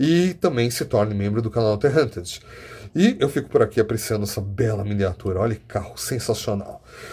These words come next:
Bom, a gente se vê por aí. Eu tenho vídeos novos aqui todos os dias às sete da noite. Sempre vídeos muito legais falando desse hobby que você tanto ama. A gente se vê por lá então. Valeu!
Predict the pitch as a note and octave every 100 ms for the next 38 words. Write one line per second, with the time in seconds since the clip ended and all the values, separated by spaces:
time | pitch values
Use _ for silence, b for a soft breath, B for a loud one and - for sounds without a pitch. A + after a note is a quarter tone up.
0 | B D#3+ D3 F#3+ G3+ F3+ F3+ F3+ C#3 C#3
1 | D#3 C#3 B2 C3 A#2+ C#3 B2+ A#2+ B2 B2
2 | A#2 G#2+ A#2+ A#2+ A2 G#2+ G#2 B2+ C#3 A#2
3 | A2 A2 G#2+ A2 - B2+ A2+ G#2 G2 G2+
4 | G#2+ G#2+ - B B B - A#2 A2+ G2+
5 | G#2 G#2 G2+ A#2+ B2 G#2 G2+ G2 G2 G2+
6 | - A#2 G2 G2 G2 - - F#2 F#2+ -
7 | G#2+ - G2 - A#2 - G2 E2+ E2+ -
8 | B B B A2+ C#3 - C#3 C3 C#3+ C3+
9 | B2+ B2 B2+ G#2 F#2+ C#3+ D#3+ C3 F#2+